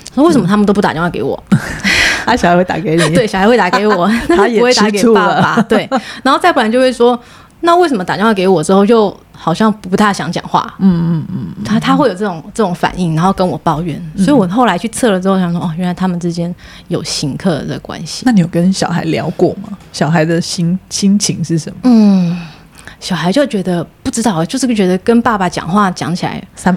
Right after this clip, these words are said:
Speaker 2: 话不投机这样。
Speaker 1: 话不投机，真的是话不投机半句多，
Speaker 2: 嗯。
Speaker 1: 就是想要远离他。
Speaker 2: 嗯，嗯，嗯，
Speaker 1: 可是爸爸不是说对他们不好，
Speaker 2: 嗯。
Speaker 1: 也没有说什么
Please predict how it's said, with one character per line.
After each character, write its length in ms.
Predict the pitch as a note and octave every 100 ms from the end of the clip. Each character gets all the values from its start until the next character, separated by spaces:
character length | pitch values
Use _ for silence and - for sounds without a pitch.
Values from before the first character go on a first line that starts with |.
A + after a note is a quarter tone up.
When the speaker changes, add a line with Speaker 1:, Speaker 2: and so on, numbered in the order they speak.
| -
Speaker 2:
话 140 | A#3+
不 100 | F#3+
投 220 | G3+ F3 E3+
机 140 | -
这 60 | E3+
样。 120 | A#3
Speaker 1:
话 60 |
不 60 | E3
投 120 | F3+
机， 140 | E3+ G#3
真 80 |
的 40 | B3+
是 80 | B3+
话 160 | A#3
不 120 | A3
投 100 | A3
机 100 | F3+
半 160 | G3 F#3+
句 140 | F3+
多， 180 | F3+ D#3+
Speaker 2:
嗯。 20 |
Speaker 1:
就 100 | E3+
是 120 | A3+ G#3
想 220 | F#3+ D#3+
要 100 | G3
远 240 | G3 A2+ -
离 140 | G#2 -
他。 120 | D#3+ A#2 D#3+
Speaker 2:
嗯， 420 | E3 E3 C#3+ C#3+
嗯， 40 | -
嗯， 60 | D3
Speaker 1:
可 80 | G#3
是 100 | E4+
爸 160 | E4
爸 140 | C#4 A3+
不 140 | A3+
是 80 | G#3+
说 120 | A#3
对 120 | A3+
他 80 | G3+
们 120 | F#3 E3
不 80 | F#3
好， 160 | -
Speaker 2:
嗯。 40 | D3+
Speaker 1:
也 100 | E3
没 240 | F3+ G#3+
有 160 | A#3+ F3
说 200 | - G#3+
什 120 |
么 100 | G3+